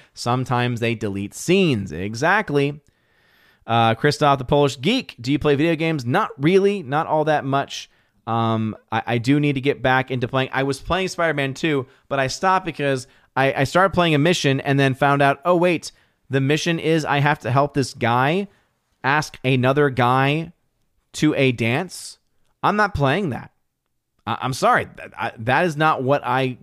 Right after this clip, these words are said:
got that game to play. And there's no ability for me that I could see to back out of that mission. I'm like, "Nope, not playing it." But I was having some fun. Right now, I'm actually setting up, uh, for my nephew. I got,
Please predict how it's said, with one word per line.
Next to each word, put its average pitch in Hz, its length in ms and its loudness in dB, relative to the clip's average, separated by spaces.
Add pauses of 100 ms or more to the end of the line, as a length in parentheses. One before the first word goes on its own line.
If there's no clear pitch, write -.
got 131 280 0
that 123 240 -2
game 110 300 -2
to - 80 -10
play. 156 340 0
And 123 180 0
there's 120 160 0
no 123 220 2
ability 120 440 0
for 120 140 -6
me 110 220 -4
that 104 160 -6
I 131 120 0
could 139 180 -8
see 107 340 -6 (260)
to 120 100 -8
back 107 260 0
out 107 160 2
of 107 80 -2
that 113 160 -2
mission. 190 340 0
I'm 104 120 -4
like, 110 220 -4
"Nope, 165 340 -2 (560)
not 107 220 -8
playing 135 260 0
it." 87 120 -10
But 104 120 -4
I 117 60 0
was 127 100 0
having 123 220 0
some 117 140 -8
fun. 120 240 0 (220)
Right 160 200 0
now, 175 160 2
I'm 160 100 2
actually 151 300 2
setting 147 380 2
up, 143 260 2
uh, 113 300 0
for - 120 -8
my 117 300 0
nephew. 127 560 0
I 117 120 -2
got, 120 340 0